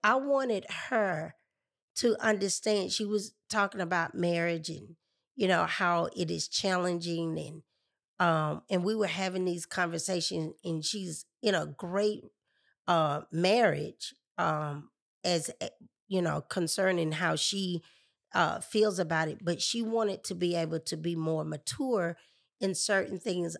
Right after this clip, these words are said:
of how you adjust and how you, you grow with a person. How do you get from those, um, um,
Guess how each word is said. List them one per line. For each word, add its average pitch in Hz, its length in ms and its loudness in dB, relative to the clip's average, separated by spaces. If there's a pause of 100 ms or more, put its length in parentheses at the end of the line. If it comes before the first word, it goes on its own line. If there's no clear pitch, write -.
of 160 140 -2
how 180 300 2
you 180 280 -2
adjust 160 800 -4 (100)
and 160 140 -2
how 170 160 -2
you, 151 480 -6 (460)
you 175 160 2
grow 175 380 2
with 151 300 -2
a 143 60 -2
person. 139 440 -4
How 214 320 2
do 226 80 -2
you 190 260 -4
get 180 480 -2 (100)
from 151 380 0 (480)
those, 170 680 4 (160)
um, 139 540 -2 (1300)
um, 143 680 -6